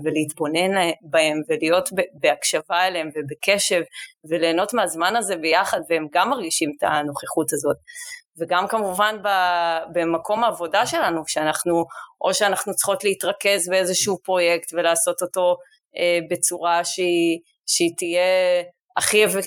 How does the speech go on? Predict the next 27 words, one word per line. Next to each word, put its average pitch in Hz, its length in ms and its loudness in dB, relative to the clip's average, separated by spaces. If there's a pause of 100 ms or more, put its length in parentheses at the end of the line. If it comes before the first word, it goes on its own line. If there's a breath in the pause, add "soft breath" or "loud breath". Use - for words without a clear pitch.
(120)
אפ-, 196 280 0
אפקטיבית, 190 880 0 (600 loud breath)
אה, 170 280 2 (200)
ו-, 170 500 2 (120)
או 170 180 0
כשאנחנו 185 720 0 (200)
צריכות 190 260 0
לשתף 196 380 2 (100)
פעולה 180 340 0
ביחד 180 400 0
עם 180 180 0
צוות, 165 500 2 (520 loud breath)
אז, 160 360 0
אה, 165 200 4
שיהיה 165 340 0
באמת 180 400 0
את 202 200 -4
ה-, 170 240 0 (140)
את - 140 -6
השיח 202 520 2
הזה 180 200 -2
של 175 240 0
ההקשבה. 165 720 0 (840)
אז 165 280 0 (340)
למעשה 185 440 2
התחלתי 226 480 0
בק-, 180 240 -2